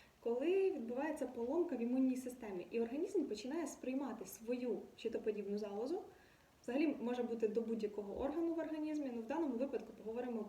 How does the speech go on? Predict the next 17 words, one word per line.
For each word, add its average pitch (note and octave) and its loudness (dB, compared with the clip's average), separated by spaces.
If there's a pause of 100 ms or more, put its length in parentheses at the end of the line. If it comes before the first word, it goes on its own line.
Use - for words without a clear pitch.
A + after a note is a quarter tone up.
про A3+ -4
щитоподібну G#3 -4
залозу. F3+ -6 (760)
Організм E4+ 4
сприймає C4+ -2
цю A3+ -2
залозу D#4 4
як B3 0 (380)
не C#4+ 2
свою, D4+ 2
як C4 0
чужорідну, C4 0
і F4+ 0
починає B3+ 2
її A3+ -4 (360)
атакувати, A#3+ -2 (280)
руйнує. A3 2